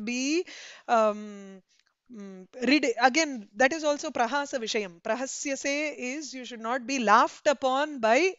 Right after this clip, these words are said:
uh, intelligent people. So they will actually cheat you and laugh at you. So you should not put yourself in a position like that. "न आस्वाद्यसे भुजङ्गैः।" Bhujangaha is, uh,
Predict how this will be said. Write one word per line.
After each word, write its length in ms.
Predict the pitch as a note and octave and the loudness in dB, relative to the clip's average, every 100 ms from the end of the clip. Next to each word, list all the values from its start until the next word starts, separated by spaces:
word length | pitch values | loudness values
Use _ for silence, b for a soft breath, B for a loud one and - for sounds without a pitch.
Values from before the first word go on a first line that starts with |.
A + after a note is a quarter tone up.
| _ - | _ -4
uh, 340 | B3 A3+ G3+ B B B _ - | 2 2 2 B B B _ 0
intelligent 600 | E4+ F#4 F4+ C#4 B3+ G3+ | 2 4 4 4 -2 -6
people. 280 | F#3+ - D#3 _ - - | -10 -10 -16 _ -20 -14
So 200 | - E4+ | 0 2
they 300 | B3+ A#3+ D#4+ | 2 4 2
will 200 | E4 D#4+ | 4 6
actually 460 | C#4 C4+ - E4 E4 | 6 6 2 -2 0
cheat 300 | - D#4+ E4+ | 0 0 0
you 200 | F4 F#4+ G#4+ | -2 -2 -4
and 200 | - D4+ | -2 -2
laugh 300 | C4 A3 B3+ | 4 4 4
at 160 | B3+ G3 | -2 -6
you. 160 | F#3+ D#3+ | -8 -10
So 140 | - A#3+ | -8 -6
you 140 | A3+ | -6
should 160 | B3+ C4+ | -8 -4
not 240 | C#4 E4 | -4 -4
put 120 | D4 | -6
yourself 380 | D#4+ D#4 D4+ D4 | -6 -6 -6 -6
in 80 | B3+ | -8
a 60 | D4 | -10
position 420 | G#3+ G#3 A3+ A3+ | -10 -8 -10 -6
like 180 | F#3 D#3+ | -8 -6
that. 240 | E3 - - B B B B B B B - | -10 -12 -20 B B B B B B B -4
"न 120 | A3 E4 - | 2 2 2
आस्वाद्यसे 920 | F3+ A3+ - - D#4+ D#4 B3 D4+ D4 D#4+ D4+ G3 | -2 0 -2 2 2 2 -2 -4 -2 -4 -4 -6
भुजङ्गैः।" 720 | G3+ C#4 D#4+ D4+ C#4 A3+ A3 F#3+ - - | -4 -4 -4 -2 -2 -2 -8 -14 -16 -14
Bhujangaha 760 | F3 G#3 D4 D4+ D4 C#4+ E4+ - | -10 -6 -6 0 2 4 4 2
is, 340 | C4 D#4 D4 | -2 -2 -2
uh, 160 | C4 | -2